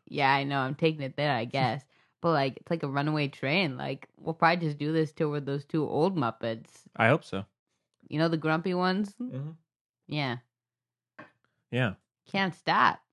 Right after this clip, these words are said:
Speaker 2: Mm-hmm.
Speaker 1: Can't stop, won't stop.
Speaker 2: You're addicted, you know.
Speaker 1: It's just like, how would we stop? It'd be weird.
Speaker 2: It would be weird. I'm, I'm telling you, if in the times we've missed a week, I'm like, "What am I doing?"
Speaker 1: What the heck is going on
Speaker 2: Right?
Speaker 1: around here? Oh, yeah, no.
Speaker 2: So.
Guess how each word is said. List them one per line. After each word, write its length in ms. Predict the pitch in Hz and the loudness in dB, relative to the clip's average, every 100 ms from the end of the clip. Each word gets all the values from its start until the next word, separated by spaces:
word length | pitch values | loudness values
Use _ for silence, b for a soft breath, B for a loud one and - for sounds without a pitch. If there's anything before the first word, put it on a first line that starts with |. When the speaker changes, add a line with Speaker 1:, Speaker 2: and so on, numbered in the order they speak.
| - | -2
Speaker 2:
Mm-hmm. 160 | 135 | 0
Speaker 1:
Can't 140 | 170 196 | 0 0
stop, 240 | 202 175 | -2 -2
won't 260 | 165 214 - | -2 -6 -6
stop. 360 | - 113 - - | -10 -8 -8 -6
Speaker 2:
You're 160 | - 107 | -2 0
addicted, 420 | 104 120 - - | 0 -2 -4 -10
you 120 | - | -12
know. 120 | - 120 _ _ _ _ _ _ _ _ | -14 -18 _ _ _ _ _ _ _ _
Speaker 1:
It's 120 | - 175 | -2 2
just 140 | 175 | 4
like, 160 | 151 127 | 4 6
how 160 | 147 165 | 4 4
would 140 | 175 | 2
we 100 | 165 | 0
stop? 300 | 127 151 196 | 2 4 4
It'd 140 | 123 120 | 2 -4
be 100 | 131 | -2
weird. 500 | 127 156 139 120 127 | 0 0 0 -2 -2
Speaker 2:
It 80 | 107 | 2
would 140 | 113 | 4
be 80 | 101 | 2
weird. 280 | 95 95 87 _ _ _ _ _ | 0 -2 -4 _ _ _ _ _
I'm, 160 | 127 131 - | -4 0 2
I'm 100 | 139 | 2
telling 280 | - 170 147 | 2 2 0
you, 120 | 110 | 0
if 140 | 117 - _ _ - | -4 -4 _ _ -4
in 80 | 127 | -2
the 80 | |
times 360 | 120 139 143 127 | 0 0 -2 -2
we've 240 | 117 110 | -4 -4
missed 240 | 113 113 - | -4 -4 -6
a 40 | |
week, 260 | 95 110 131 | -6 -6 -4
I'm 80 | 107 | -4
like, 260 | 101 - _ _ _ _ _ _ _ | -4 -8 _ _ _ _ _ _ _
"What 140 | - 131 | -6 -2
am 80 | 143 | -2
I 80 | |
doing?" 240 | 117 160 196 | -2 -4 -4
Speaker 1:
What 140 | 254 _ | -6 _
the 260 | 160 151 151 | -4 -2 -2
heck 300 | 147 262 - | -4 -6 -6
is 100 | 320 | -8
going 300 | - 339 370 | -4 -2 0
on 60 | 392 | 0
Speaker 2:
Right? 180 | 123 | 2
Speaker 1:
around 240 | 262 185 170 | 0 -2 -2
here? 380 | 165 156 151 - _ - | -2 -4 -8 -14 _ -4
Oh, 180 | 285 196 | -2 0
yeah, 360 | 175 254 156 | -2 -2 -4
no. 140 | 151 208 | -2 -2
Speaker 2:
So. 220 | 135 92 | -2 -4